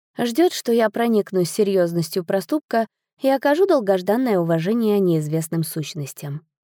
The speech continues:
«Я поняла. Больше не буду», — поспешно говорю я, склоняя голову в знак примирения. «А находимся мы где?» Керри закатывает глаза, впервые с момента нашего знакомства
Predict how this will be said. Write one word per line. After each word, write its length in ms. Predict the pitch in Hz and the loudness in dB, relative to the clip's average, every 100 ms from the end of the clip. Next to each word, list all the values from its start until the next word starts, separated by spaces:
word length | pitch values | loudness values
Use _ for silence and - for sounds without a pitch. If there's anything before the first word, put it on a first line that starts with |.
| _ _ _ _ _ - | _ _ _ _ _ -4
«Я 260 | 269 269 | 2 2
поняла. 500 | 226 269 269 175 165 - _ - | 2 0 2 2 0 -6 _ -6
Больше 420 | 233 220 277 - | 0 0 0 0
не 120 | 302 233 | 0 0
буду», — 380 | 165 160 165 - _ _ | -2 -2 -2 -4 _ _
поспешно 560 | 214 - 190 180 - 175 | -6 -4 -2 -2 -2 -4
говорю 300 | 175 170 175 | 0 2 2
я, 160 | 220 | -2
склоняя 460 | 254 - 202 180 165 | -4 -2 0 2 0
голову 340 | 175 220 196 | -2 -2 -2
в 60 | 170 | -4
знак 280 | 170 165 160 | -4 -6 -4
примирения. 720 | 165 170 156 139 135 156 165 _ _ _ _ _ _ _ - | -4 -2 -2 -4 -6 -8 -10 _ _ _ _ _ _ _ -2
«А 100 | 285 | 0
находимся 600 | 277 233 208 226 - 233 | 2 0 0 0 -2 -2
мы 100 | 220 | -2
где?» 340 | 214 214 208 _ _ _ _ _ _ - | 0 0 -2 _ _ _ _ _ _ 0
Керри 240 | 302 269 | 0 2
закатывает 580 | 214 196 202 190 175 165 | 0 0 0 0 0 2
глаза, 440 | 170 170 214 240 | 0 2 -2 -4
впервые 460 | - - 262 190 160 | -6 -2 0 0 -2
с 120 | - | -2
момента 400 | 170 170 170 165 | -2 -2 -2 -2
нашего 360 | 160 156 160 160 | -2 -2 -4 -2
знакомства 640 | 160 160 247 - 202 | -4 -4 -6 -4 -2